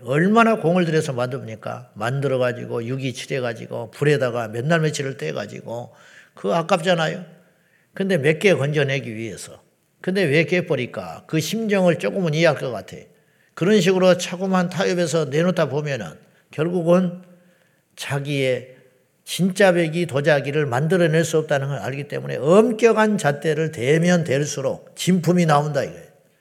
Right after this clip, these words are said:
그거 하나 만들어내기 위해서 그렇게 속으로 피눈물 흘리면서 깨트려버리지 않는가. 그런 생각이 드는 거죠. 작은 흠결 하나. 그러나 만든 그 사람에게는 어마어마하게 크게 보이는 거. 이거 갖고 안 돼, 도저히. 이거는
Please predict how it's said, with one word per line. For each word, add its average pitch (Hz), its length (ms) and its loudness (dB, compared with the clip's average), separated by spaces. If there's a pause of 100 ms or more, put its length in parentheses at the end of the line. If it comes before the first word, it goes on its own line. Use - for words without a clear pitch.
(120)
그거 180 260 2
하나 214 320 2
만들어내기 160 640 2
위해서 165 680 0 (500)
그렇게 139 640 -4 (280)
속으로 143 520 2
피눈물 175 420 0
흘리면서 143 380 -4
깨트려버리지 120 600 -2
않는가. 82 520 -16 (300)
그런 160 240 2
생각이 127 380 -4
드는 104 220 -16
거죠. - 260 -20 (1900)
작은 185 500 4
흠결 180 440 0
하나. 127 320 -8 (1080)
그러나 185 300 2
만든 170 480 4
그 170 80 4
사람에게는 185 640 2
어마어마하게 226 720 6
크게 208 260 0
보이는 170 300 2
거. 131 80 -2
이거 165 180 2
갖고 214 260 4
안 127 180 0
돼, 185 200 6
도저히. 127 340 -2
이거는 147 440 -2